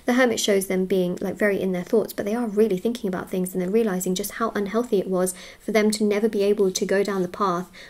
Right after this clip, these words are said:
of expressing themselves. They found it so, so difficult because they weren't allowed to as a child. So they got conditioned by their parents to feel that way and to be that way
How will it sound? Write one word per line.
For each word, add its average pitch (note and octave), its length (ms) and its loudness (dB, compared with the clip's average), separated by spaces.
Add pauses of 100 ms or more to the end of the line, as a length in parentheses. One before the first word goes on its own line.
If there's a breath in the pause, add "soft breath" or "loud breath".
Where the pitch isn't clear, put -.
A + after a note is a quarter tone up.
of G#3+ 120 0
expressing B3+ 480 0
themselves. F3+ 480 -4 (240 loud breath)
They G#3+ 60 2
found G#3+ 280 2
it G#3 80 -2
so, G#3+ 320 4
so G3 180 2
difficult A3 440 0
because G#3 240 -2
they G#3 100 0
weren't G3+ 280 -2
allowed G3 260 -4
to - 100 -4
as F#3 100 -2
a F#3 60 -4
child. A3+ 300 -2
So G#3+ 120 0
they G3+ 140 0
got - 160 -6
conditioned G3+ 600 -2 (680 soft breath)
by G#3 220 0
their F3+ 140 0
parents F#3 520 -2 (280 soft breath)
to A3+ 100 -6
feel G#3+ 220 4
that - 180 -2
way F3+ 260 0
and F#3+ 100 -4
to F#3 60 -6
be G#3 200 0
that G3+ 200 -2
way F#3 360 -2